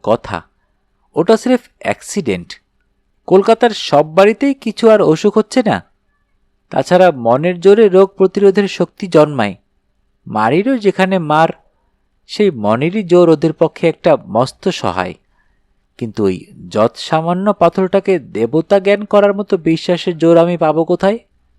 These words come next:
এইসব যা তা না করে সকালে টিকে নেওয়াই উচিত ছিল, হয়তো তাতে আটকাতো। এক্ষুনি গিয়ে টিকেটা নিয়ে ফেলবো নাকি? টিকে নিলে শুনেছি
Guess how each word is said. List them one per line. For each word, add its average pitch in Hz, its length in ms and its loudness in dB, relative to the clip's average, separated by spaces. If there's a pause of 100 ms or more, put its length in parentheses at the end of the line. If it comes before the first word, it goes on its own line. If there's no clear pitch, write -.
(520)
এইসব 269 280 2 (280)
যা 123 240 2
তা 196 300 2
না 156 240 -2
করে 185 360 -2
সকালে 143 540 0 (240)
টিকে 190 280 0
নেওয়াই 196 460 0
উচিত 127 380 -6
ছিল, 95 300 -6 (760)
হয়তো 104 440 0 (260)
তাতে 123 340 -2
আটকাতো। 160 480 -2 (800)
এক্ষুনি 240 520 -2
গিয়ে 220 200 0
টিকেটা 175 420 0
নিয়ে 165 220 -4
ফেলবো 185 300 -2
নাকি? 92 300 -8 (520)
টিকে 147 300 -4
নিলে 185 240 0
শুনেছি 220 580 -4